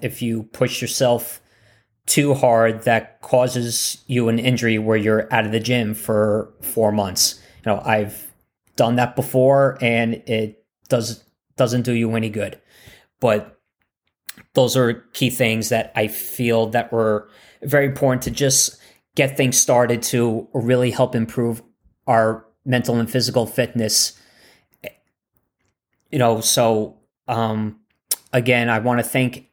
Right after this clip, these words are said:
every single one of you for your support. And if you like this show, please, at the very end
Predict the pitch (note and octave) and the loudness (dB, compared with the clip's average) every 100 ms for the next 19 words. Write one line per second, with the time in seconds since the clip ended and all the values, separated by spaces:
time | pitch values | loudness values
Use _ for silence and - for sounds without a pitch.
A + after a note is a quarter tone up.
0 | - C3 C3+ C#3+ C3+ A#2+ B2 B2 A2+ A#2+ | -2 0 0 0 2 2 2 0 0 0
1 | A#2+ A#2 A#2 A2+ A2+ A2+ - - - D#3 | -2 -2 -2 0 0 -4 -6 -8 -2 2
2 | D3+ D3+ - _ _ _ _ _ - A2+ | 2 0 -8 _ _ _ _ _ 0 2
3 | A2 A2 A2 - A2+ - A#2+ A#2+ B2+ - | 2 0 -4 -8 -8 -2 0 2 0 0
4 | C#3 C#3 - C3+ B2+ B2 - - C3+ C3+ | -2 -2 0 2 2 0 -6 -4 0 2
5 | C3+ - C3 C3 B2+ B2+ B2 B2 B2+ A#2+ | 0 -4 -4 -2 2 2 2 0 0 -2
6 | A#2 | -6